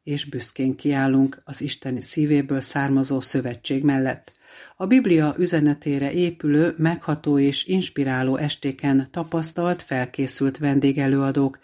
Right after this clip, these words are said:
és olyan párok őszinte tanúságtételei kerülnek bemutatásra, akik Isten kezéből származó ajándékként tekintenek egymásra. A hat gyülekezetből álló Keresztények Egerért Összefogás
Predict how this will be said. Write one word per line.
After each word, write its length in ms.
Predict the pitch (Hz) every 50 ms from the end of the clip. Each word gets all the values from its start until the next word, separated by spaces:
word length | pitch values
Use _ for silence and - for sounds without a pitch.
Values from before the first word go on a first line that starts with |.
| - - - - - -
és 240 | - 180 165 - -
olyan 340 | 226 220 196 151 135 135 -
párok 500 | - 143 143 139 139 143 139 139 - -
őszinte 520 | 170 170 160 - - 147 139 - - 139
tanúságtételei 1120 | - - 170 160 151 139 135 - - 131 131 - - 156 147 147 151 143 139 139 135 135 135
kerülnek 500 | - - 147 143 139 135 131 131 131 131
bemutatásra, 1040 | - 180 170 165 160 160 156 143 - - 143 143 143 - - - 147 143 143 - _ _ - - - _
akik 380 | - 165 156 160 - 175 165 -
Isten 400 | - 139 - - - 135 127 131
kezéből 500 | - 143 139 135 147 139 135 - 139 131
származó 580 | - - - 147 143 147 143 139 135 147 131
ajándékként 720 | 139 143 139 131 131 131 135 131 131 131 - - 131 123 -
tekintenek 640 | - 139 139 - 143 131 131 131 131 131 131 131 -
egymásra. 760 | 131 139 135 143 139 131 131 - - - 135 - - - _ _ _ _ _ _ _ - - - - - - _
A 80 | - -
hat 360 | 156 180 220 226 226 - -
gyülekezetből 880 | 160 165 156 143 131 135 - - 135 131 139 135 131 131 - 143 131 135
álló 340 | 139 143 135 131 131 127 120
Keresztények 720 | 123 - 160 151 147 147 - - - 139 135 135 135 135
Egerért 480 | - 156 151 147 143 139 139 135 131 -
Összefogás 720 | 143 147 - - - - - 143 139 151 156 165 156 160